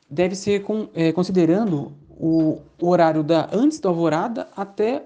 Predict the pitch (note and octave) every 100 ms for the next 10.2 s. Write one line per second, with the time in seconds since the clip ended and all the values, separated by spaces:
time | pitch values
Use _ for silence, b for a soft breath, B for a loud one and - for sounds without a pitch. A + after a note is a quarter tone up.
0 | - A3+ C4+ - A#3 A3+ B3 F#3 C3+ B2
1 | _ _ _ G3 A3 - C#3+ B2 A#2+ b
2 | b b - - F#3 - G#3 G3+ G3+ A3
3 | F#3+ F#3+ E3 - C#3 C#3+ C#3+ D3+ D3+ C#3+
4 | C#3 - - - F3+ E3 C4+ D4 - G3
5 | F3 E3 E3+ D#3 D#3 D3 D#3 D3 D3 C#3+
6 | - C#3+ D3+ C#3+ F3 A3 C#3+ D#3 C#3 D3
7 | D3 F3+ E4 - _ b b b b b
8 | b G3 A#3 D#4+ A3 G3+ G3 A3+ A#3 G#3+
9 | G3+ G#3 F#3+ G#3+ - F#3 A#3 F#4+ A3+ G3
10 | G3 A3